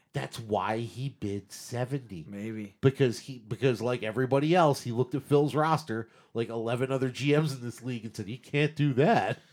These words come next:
Speaker 2: Well, Carl's got eighty-seven.
Speaker 1: <laughs>
Speaker 2: Carl could have gone all in on
Speaker 1: I
Speaker 2: Fields.
Speaker 1: think Carl, I would be more comfortable in Carl's quarterback position than I would be in Phil's quarterback position.
Speaker 2: Hundred percent.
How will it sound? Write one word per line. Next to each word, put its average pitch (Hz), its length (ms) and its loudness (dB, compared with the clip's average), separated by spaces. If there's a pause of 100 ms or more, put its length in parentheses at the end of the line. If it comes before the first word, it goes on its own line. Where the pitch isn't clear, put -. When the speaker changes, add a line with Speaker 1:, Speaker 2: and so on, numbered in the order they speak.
(200)
Speaker 2:
Well, 120 400 -2 (300)
Carl's 135 360 0
got 139 200 2
eighty-seven. 135 800 2
Speaker 1:
<laughs> - 1500 -20
Speaker 2:
Carl 127 220 2
could 147 160 2
have 135 100 -2
gone 131 300 2
all 123 340 0
in 131 220 -2
on 113 160 -4
Speaker 1:
I 117 160 6
Speaker 2:
Fields. 120 180 2
Speaker 1:
think 139 220 0
Carl, 123 640 6
I 117 220 6
would 143 180 6
be 131 120 0
more 123 300 4
comfortable 113 580 -2
in 95 100 -10
Carl's 117 500 0
quarterback 110 640 -2
position 101 500 -6
than 92 120 -8
I 90 80 -6
would 87 240 -6
be 85 120 -10
in 80 80 -10
Phil's 73 320 -10
quarterback - 540 -20
position. - 240 -20
Speaker 2:
Hundred 170 240 4
percent. 139 380 -2